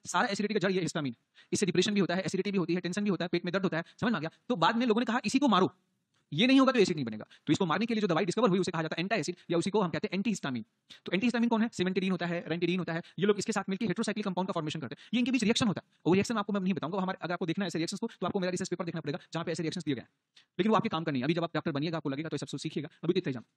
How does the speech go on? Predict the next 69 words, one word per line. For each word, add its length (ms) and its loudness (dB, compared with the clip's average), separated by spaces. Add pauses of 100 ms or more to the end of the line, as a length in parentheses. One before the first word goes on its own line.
(340)
तो 80 4
आपसे 160 8
कोई 60 0
पूछे, 120 2
"What 200 4
is," 200 -6
देखो, 180 -2
एंटासिड 380 2
तो 160 -4 (200)
ये 160 0
एंटीहिस्टामिन 460 0
भी 60 4
होते 160 4
हैं 180 0
और 160 0
एंटी 180 0
नॉन 140 2
हिस्टामिन 280 0
भी 40 0
होते 120 0
हैं। 40 -2
तो 60 -2
जो 60 4
बाइकार्बोनेट 440 4
होता 100 2
है, 40 6
वो 40 8
नॉन 120 6
हिस्टामिन 240 0
है, 60 -10 (640)
वो 60 10
हिस्टीडीन 220 8
को 60 2
खत्म 140 2
नहीं 80 6
करता, 160 -2
लेकिन 180 4
वो 60 6
भी 60 8
एंटा-, 180 2
तो 60 -2
एंटासिड 300 2
दो 80 6
प्रकार 180 0
का 80 -2
होता 180 -4
है। 120 -20
एक 120 4
हमारे 140 8
पेट 140 0
को 60 4
एल्कलाइन 240 2
बना 100 2
देता 140 2
है, 40 -2
जो 60 0
खाने 180 -2
का 60 0
सोडा 180 2
होता 140 0
है, 40 0
ये 80 0 (460)
आपने 120 0
लिखा 120 2
होगा, 100 2
इसमें 140 -4
कहीं 80 -2
लिखा 120 -2
होगा, 140 -6